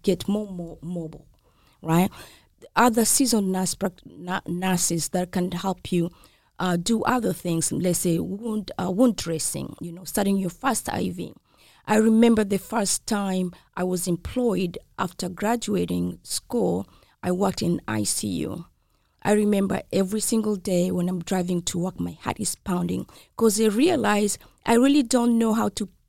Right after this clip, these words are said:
to, to start an I V that well. And it's all these drips, all this medication that I need to hook up. And I actually went to the oldest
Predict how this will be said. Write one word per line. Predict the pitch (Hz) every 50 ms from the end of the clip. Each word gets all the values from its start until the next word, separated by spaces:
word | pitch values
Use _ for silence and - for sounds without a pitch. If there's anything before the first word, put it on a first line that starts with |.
| _ _
to, | - 214 208 - - - _
to | - 214 196
start | - - - 226 214 -
an | 196 196 - -
I | - 208 202 202
V | 180 175 208 190 185 175 _
that | - 185 196 - -
well. | 175 170 190 240 240 214 170 151 - - - - - - _ -
And | 196 196
it's | 180 - - -
all | - - 226 226 214
these | 196 208 190 - -
drips, | - 165 - - 208 226 240 - - - - - - - -
all | - 202 208
this | 196 208 185 - -
medication | 185 180 185 175 - - 233 220 - - 185
that | 170 185 180
I | 180
need | 180 185 190 -
to | - 196 -
hook | - - 190 - _
up. | - - - 87 69 - - - - - - - - - - - - _
And | - 202 202 196 190 196 - - -
I | - 190 220 247 262 240 - -
actually | - - 190 - - 214 196 202
went | 190 196 202 190 -
to | - 190 180
the | 180 175 175 175 - - - - _ _ _ _ _ _ -
oldest | - 202 226 247 277 262 262 247 262 262 262 254 - - -